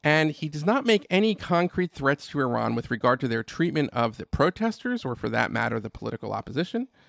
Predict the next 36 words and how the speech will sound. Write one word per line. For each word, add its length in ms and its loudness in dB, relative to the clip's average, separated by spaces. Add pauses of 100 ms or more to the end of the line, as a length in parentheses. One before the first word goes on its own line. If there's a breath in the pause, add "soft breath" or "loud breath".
(240 soft breath)
And 460 2
unsurprisingly, 960 6
the 100 4
regime 380 4
would 140 0
go 160 2
to 60 0
work 360 -4
disappearing 840 2
the 200 0
organizers 680 0
of 120 -8
these 200 -10
protests 720 -8
and 320 -4
other 260 -6
reformers. 520 0 (340 loud breath)
As 160 -4
I 80 2
mentioned 340 2
earlier, 360 2
Mousavi, 680 -2 (480 soft breath)
who 120 -4
addressed 340 -2
the 60 -6
crowd 500 -2
in 120 -6
an 80 -4
earlier 280 0
clip, 440 0
has 180 -2
been 280 2
under 320 2
house 340 -2
arrest 560 -6
since 680 -4